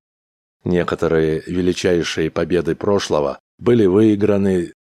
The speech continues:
той армией, которая сумела дольше продержаться на поле битвы, которая, несмотря на потери, сохранила монолитность. Кроме того,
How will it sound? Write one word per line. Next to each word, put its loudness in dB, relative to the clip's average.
той 2
армией, -6
которая 0
сумела 0
дольше 0
продержаться -2
на 0
поле 0
битвы, -4
которая, 0
несмотря -2
на 0
потери, 0
сохранила -2
монолитность. -8
Кроме 0
того, -6